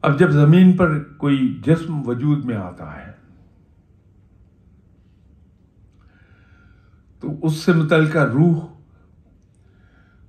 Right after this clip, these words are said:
को इज़्न रवानगी होता है, वहाँ से रवाना होने का हुक्म होता है और एक फरिश्ता उस रूह को लाके उस जिस्म के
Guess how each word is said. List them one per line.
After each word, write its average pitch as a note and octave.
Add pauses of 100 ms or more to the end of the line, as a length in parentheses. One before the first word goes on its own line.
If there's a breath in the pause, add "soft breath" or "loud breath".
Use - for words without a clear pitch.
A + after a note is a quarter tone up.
को C#3
इज़्न C3
रवानगी G#2+
होता F2
है, C#2+
वहाँ -
से -
रवाना A#2+
होने G#2
का G2+
हुक्म F#2
होता D2+
है - (1400 soft breath)
और G#2
एक A2+
फरिश्ता G#2
उस F2+
रूह G#2
को -
लाके D#2 (920 soft breath)
उस -
जिस्म C3
के -